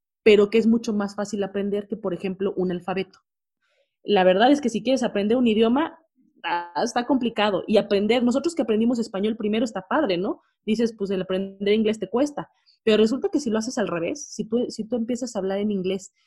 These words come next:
y quieres aprender español, es bien complicado aprender el español. Nada más hay que ver los verbos y los tiempos y, y los acentos, Y ya con eso es suficiente para volver loco al que, a cualquier extranjero. Entonces,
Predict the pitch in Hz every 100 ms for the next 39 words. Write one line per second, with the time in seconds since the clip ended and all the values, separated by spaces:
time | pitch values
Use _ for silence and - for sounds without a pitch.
0 | _ 202 180 269 285 220 196 202 233 -
1 | 180 190 339 - _ _ _ _ - 254
2 | 220 262 294 294 339 311 240 - 240 294
3 | 285 240 226 262 269 247 - 196 208 240
4 | 262 214 196 220 262 277 294 269 262 277
5 | 254 262 226 233 233 254 277 196 185 226
6 | 226 226 539 - _ _ _ _ _ _
7 | _ _ _ - 208 202 214 202 185 180
8 | 233 254 403 622 - _ _ - 220 262
9 | 294 294 285 294 294 254 240 247 - 214
10 | 196 196 202 220 233 233 220 202 175 175
11 | 180 202 226 196 165 262 202 - _ _
12 | _ _ - 202 220 240 240 285 294 294